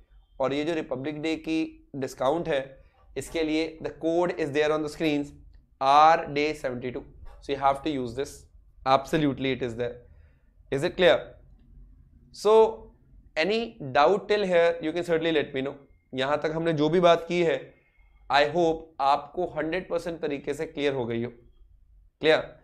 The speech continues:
चलो, अब एक क्वेश्चन आप सबके लिए है। मैंने आपको बताया दादर and नगर हवेली, दमन and दीव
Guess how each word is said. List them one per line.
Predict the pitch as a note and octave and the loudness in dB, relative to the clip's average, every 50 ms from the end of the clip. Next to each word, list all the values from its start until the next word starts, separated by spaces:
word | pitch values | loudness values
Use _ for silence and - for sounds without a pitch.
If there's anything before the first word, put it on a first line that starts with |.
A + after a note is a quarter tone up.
| _ - - - _ _ _ _ - - | _ -20 -20 -20 _ _ _ _ -4 2
चलो, | F3+ F3+ E3+ D3 - - - - - - - _ - | 4 4 4 4 2 -2 -8 -18 -20 -20 -12 _ 2
अब | D#3+ F3+ G3 F#3+ - - - _ _ _ _ - - - | 4 4 4 2 0 -10 -18 _ _ _ _ -18 -10 -4
एक | F3+ G3 G#3+ G3+ G#3 - | -2 0 0 -2 -4 -6
क्वेश्चन | G3 F#3+ E3+ - - G3 F#3+ | -4 -4 -2 -2 -4 -4 -2
आप | F#3+ F#3+ | -2 -2
सबके | F#3+ F#3+ E3+ - - F#3+ F#3+ | -2 -4 -6 -4 -2 -2 0
लिए | G3 F#3+ F#3 F3+ D#3+ | 0 2 2 4 4
है। | D3 C3+ C3+ - - - - - _ _ _ _ _ _ _ _ _ _ _ _ _ - | 2 2 -2 -6 -14 -20 -20 -20 _ _ _ _ _ _ _ _ _ _ _ _ _ -10
मैंने | C#3+ D3 E3 F#3 | -6 -4 -2 -2
आपको | F#3+ F#3+ G#3+ | -2 -4 -4
बताया | G3 F#3+ E3+ E3 F#3+ G3 | -4 -2 0 2 2 2
दादर | E3 D3+ D3 C#3+ D3+ F3 F3+ | 2 2 2 2 2 2 0
and | F3+ F3 | 0 0
नगर | E3 D#3+ E3+ F3 | 0 0 0 0
हवेली, | F3 D#3+ E3 E3 F3 E3+ | 0 0 -2 -2 -2 -2
दमन | D#3+ D#3 D#3 D#3 D#3+ E3 | -2 -2 -2 -2 -4 -4
and | D#3+ D3+ | -4 -4
दीव | D3+ E3 | -4 -4